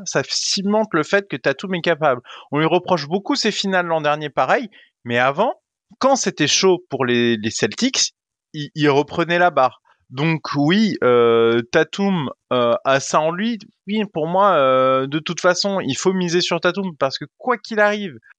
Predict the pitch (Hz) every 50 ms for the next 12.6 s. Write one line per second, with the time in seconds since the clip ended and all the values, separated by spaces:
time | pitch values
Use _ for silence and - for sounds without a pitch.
0 | _ _ - 131 120 147 160 156 - 185 175 170 - - - 190 185 196 185 185
1 | - - 190 185 - - 202 196 - - 226 208 - 156 139 139 - - - 151
2 | - 180 175 151 151 160 151 139 143 147 160 180 180 175 - - - - 147 -
3 | - - 165 - - 226 240 208 233 233 240 226 196 - - 226 214 208 214 214
4 | 220 190 - - 156 156 - - - 147 - - - 165 160 165 165 165 156 151
5 | 143 - - - 147 143 151 175 220 - _ _ _ _ _ _ _ - 123 123
6 | 117 117 127 151 196 202 170 170 151 - 151 - 165 156 - - 170 160 156 147
7 | 131 117 104 110 117 113 113 113 110 107 107 110 110 107 101 110 107 101 113 139
8 | 135 - - 147 147 220 - - - - - 127 135 135 151 156 - - 127 117
9 | 110 110 - - 117 110 110 110 110 107 110 107 - - 120 117 120 135 151 160
10 | 165 170 165 156 135 120 120 113 110 110 113 113 107 104 107 110 110 113 120 117
11 | 117 113 - - - 117 143 196 233 - - - - - _ _ _ - 196 196
12 | 233 233 - _ _ - 160 175 170 165 165 160